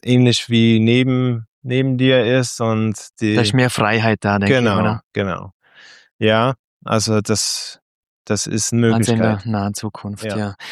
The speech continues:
Speaker 2: Ja, jetzt komme ich noch zum, zum Schluss zum, äh, Thema Glaube. Äh, ich glaube, du
Speaker 1: Ja.
Speaker 2: würdest dich als gläubigen Menschen bezeichnen. Du hast auch zu Jesus gefunden,
Speaker 1: Ja.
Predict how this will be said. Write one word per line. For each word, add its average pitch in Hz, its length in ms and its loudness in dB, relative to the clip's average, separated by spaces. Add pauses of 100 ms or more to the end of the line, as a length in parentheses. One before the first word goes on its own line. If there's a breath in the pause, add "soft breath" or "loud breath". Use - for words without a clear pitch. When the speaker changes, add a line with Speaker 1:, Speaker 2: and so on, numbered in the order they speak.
(140 loud breath)
Speaker 2:
Ja, 151 160 2
jetzt 180 140 -6
komme 180 160 2
ich 180 60 2
noch 165 120 0
zum, 165 400 -2
zum 165 160 -2
Schluss 170 340 0
zum, 156 320 -2
äh, 147 140 2
Thema 151 380 0
Glaube. 143 580 2
Äh, 208 720 2
ich 156 60 -6
glaube, 156 220 2
du 165 80 2
Speaker 1:
Ja. 143 40 2
Speaker 2:
würdest 156 240 0
dich 156 80 4
als 143 180 0
gläubigen 156 540 2
Menschen 160 420 0
bezeichnen. 156 460 0
Du 156 100 2
hast 156 160 2
auch 139 140 2
zu - 120 -2
Jesus 151 520 2
gefunden, 185 640 0
Speaker 1:
Ja. 120 240 0